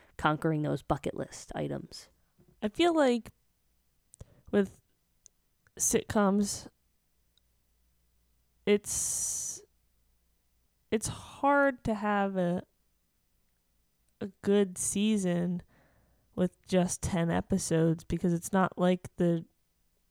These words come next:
Speaker 2: drama shows or anything where they're longer. Ten, twenty minute episodes is not a lot.
Speaker 1: Right.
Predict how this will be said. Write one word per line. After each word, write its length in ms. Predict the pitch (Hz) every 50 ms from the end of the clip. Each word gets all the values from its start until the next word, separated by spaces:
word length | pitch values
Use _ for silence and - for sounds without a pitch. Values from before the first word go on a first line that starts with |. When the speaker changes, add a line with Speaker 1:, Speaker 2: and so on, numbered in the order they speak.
| _ _ _ _ _ _
Speaker 2:
drama 400 | - 202 175 156 165 170 165 165
shows 320 | 175 - 180 175 170 165 170
or 60 | 165
anything 280 | 165 165 165 170 165
where 100 | 165 160
they're 140 | 165 170 160
longer. 640 | 160 160 165 170 180 180 175 170 175 165 165 160 - - _ _ _ _ _ _ _ _ _ _ _ _ _ _ _ _ _ _ _ _ _ _ _ _ _ _ _ _ -
Ten, 300 | - - 233 240 240 220
twenty 340 | - - - 208 214 214 202
minute 220 | 202 190 180 170
episodes 600 | 175 185 - - 185 175 - 165 165 165 170 175
is 120 | 165 175 175
not 240 | 170 170 165 165
a 60 | 151 147
lot. 340 | 147 147 147 143 - - - _ _ _ _ _ _ _ _ _ _ _ _ _ _ _ _ _ _ _ _ _ _ _ _ _ _ _ _ _ _ _ _ _ _ _ _ _ _ _ _ _ _ 190
Speaker 1:
Right. 220 | 170 147 156